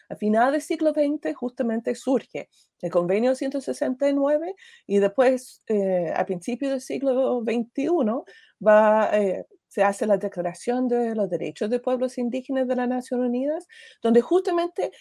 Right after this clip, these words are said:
plantea con mayor claridad eso, que esencialmente vamos a reconocer la autonomía, el derecho de autodeterminación indígena, pero adentro de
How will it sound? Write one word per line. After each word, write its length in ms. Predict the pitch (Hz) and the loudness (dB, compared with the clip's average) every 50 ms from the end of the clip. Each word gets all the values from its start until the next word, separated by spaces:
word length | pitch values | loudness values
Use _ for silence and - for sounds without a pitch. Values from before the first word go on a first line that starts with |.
| - _ | -20 _
plantea 520 | - - 226 220 220 - - 311 320 302 311 | 2 4 4 4 4 2 2 4 4 4 4
con 180 | - 269 233 | 4 2 2
mayor 340 | 214 214 214 214 247 285 302 | 4 4 4 6 6 4 4
claridad 600 | 302 - 277 262 254 247 226 240 269 277 294 302 302 - _ | 4 2 0 0 2 0 0 0 0 0 0 -2 -4 -4 _
eso, 400 | - 185 170 - - - - - _ _ | 0 0 0 0 -4 -18 -20 -20 _ _
que 100 | - 190 | -6 -4
esencialmente 880 | 190 170 - - 254 269 262 - 302 285 277 277 302 302 302 320 262 | -4 -4 -2 0 0 0 0 0 0 0 2 2 2 2 2 2 2
vamos 320 | 202 233 226 247 247 226 226 | 4 4 4 2 2 0 -2
a 40 | |
reconocer 760 | 208 202 180 - 202 196 165 165 - - - 240 247 294 320 330 | -2 -2 -4 -4 -6 -10 -10 -12 -10 -4 -2 0 2 2 2 2
la 60 | 330 | 0
autonomía, 640 | 330 339 - 339 330 330 320 330 339 359 381 403 453 _ _ _ - - - _ - | -2 -2 -2 -4 -4 -4 -4 -4 -6 -6 -6 -8 -10 _ _ _ -20 -20 -20 _ -6
el 160 | - 180 170 | -4 -4 -2
derecho 360 | 165 165 185 220 254 - 311 | -2 -2 -2 -2 -2 0 0
de 100 | 277 302 | 2 2
autodeterminación 1080 | 302 294 285 - 320 311 320 320 320 330 311 311 311 311 311 320 320 - 339 339 339 330 | 2 2 2 2 2 2 2 2 0 0 0 0 0 0 0 0 0 -2 -2 -2 -2 -2
indígena, 500 | 339 339 320 339 339 - - 339 339 - - _ _ _ _ - | -4 -4 -4 -6 -6 -4 -6 -6 -6 -8 -12 _ _ _ _ 2
pero 340 | 294 262 262 254 285 302 320 - - - - - | 4 4 6 6 4 2 0 -2 -10 -20 -16 -2
adentro 760 | - 202 208 202 185 254 277 320 349 381 - - - 381 370 339 | 4 4 6 8 8 8 8 8 6 2 -4 -4 -2 -2 -2 0
de 320 | 262 240 277 294 330 381 | 2 4 4 4 4 0